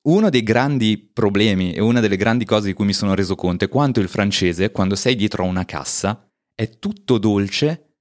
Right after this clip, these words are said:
ma s-, in sottofondo ci sono un sacco di vaffanculo. Cioè, le persone che arrivavano a dirti,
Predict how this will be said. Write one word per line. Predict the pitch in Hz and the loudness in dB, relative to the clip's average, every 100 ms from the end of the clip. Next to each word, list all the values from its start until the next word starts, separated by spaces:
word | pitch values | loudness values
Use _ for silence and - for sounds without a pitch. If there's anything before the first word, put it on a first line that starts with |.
| _ _ - | _ _ -10
ma | 104 127 123 | -2 0 0
s-, | - - | -4 -2
in | 131 | -2
sottofondo | 127 202 196 - - 101 92 98 | 0 0 0 -2 -2 -2 0 -2
ci | - | -2
sono | 117 107 | -2 0
un | 101 | -2
sacco | - 156 - | -4 -6 -6
di | 127 92 | -6 -4
vaffanculo. | 117 127 - 104 - 113 87 85 _ _ _ _ _ _ | -6 -8 -8 -8 -6 -6 -6 -8 _ _ _ _ _ _
Cioè, | - | 0
le | 143 | 0
persone | 170 - 214 | 0 0 0
che | 135 | 0
arrivavano | 135 135 127 | 0 2 2
a | 117 | 2
dirti, | 110 104 - 90 | 0 -4 -4 -4